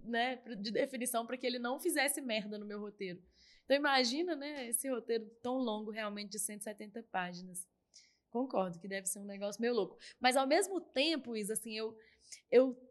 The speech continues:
eu tenho um pouco de dúvida do quanto isso vai demorar a acontecer, assim, mesmo. É, eu,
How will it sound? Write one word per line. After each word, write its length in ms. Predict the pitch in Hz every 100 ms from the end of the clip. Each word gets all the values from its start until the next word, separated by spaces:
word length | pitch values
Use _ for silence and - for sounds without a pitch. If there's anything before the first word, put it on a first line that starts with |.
| - -
eu 140 | 240
tenho 220 | 277 339
um 80 | 392
pouco 260 | 330 415 381
de 140 | 302
dúvida 560 | 226 240 247 233 247 277
do 100 | 302
quanto 400 | - 240 254 262
isso 140 | -
vai 100 | 262
demorar 380 | 254 262 254 226
a 40 |
acontecer, 580 | 240 247 240 285 - 202
assim, 340 | 180 180 175 165
mesmo. 580 | 180 214 226 190 185 180
É, 220 | 196 180 -
eu, 440 | 196 214 202 185